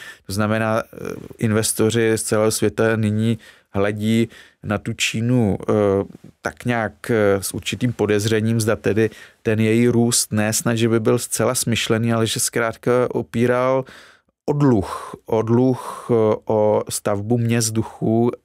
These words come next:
jenže po kterých není poptávka. Takže vlastně, že ten růst Číny byl v posledních letech, eh, do velké míry falešný.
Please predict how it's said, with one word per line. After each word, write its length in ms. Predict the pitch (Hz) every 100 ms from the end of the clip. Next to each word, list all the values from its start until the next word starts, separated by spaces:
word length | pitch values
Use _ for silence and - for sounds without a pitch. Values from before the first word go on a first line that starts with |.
| _
jenže 340 | 110 110 120 - - - _
po 100 | -
kterých 440 | - - 120 120
není 200 | 127 127
poptávka. 760 | 127 131 - - - - - - - - - -
Takže 240 | 101 107
vlastně, 320 | 110 110 120 113
že 80 |
ten 320 | 107 120 123 104 92 _ _
růst 340 | 120 117 123 -
Číny 320 | - 110 117
byl 260 | 117 123 120 - - - _
v 120 | - -
posledních 580 | - - 113 117 120
letech, 680 | 117 104 123 127 123 - -
eh, 260 | 117 107 104 - - -
do 360 | - 113 107 104 -
velké 420 | 104 101 - 113
míry 240 | 110 117 135
falešný. 760 | - 101 101 - 101 101